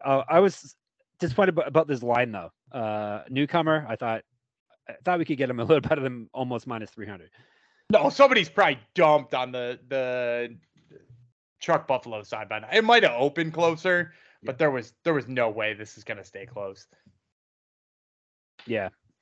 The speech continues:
Speaker 1: All right, that are the early, those that are, those is the proper term. Those are the early prelims. Now we're going to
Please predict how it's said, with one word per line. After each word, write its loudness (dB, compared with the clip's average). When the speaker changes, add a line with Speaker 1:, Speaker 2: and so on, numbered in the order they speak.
Speaker 1:
All 2
right, 8
that 4
are 6
the 0
early, 2
those 2
that -6
are, -6
those 2
is -18
the -16
proper -10
term. -16
Those 6
are -12
the -14
early -14
prelims. -12
Now -8
we're -8
going -10
to -8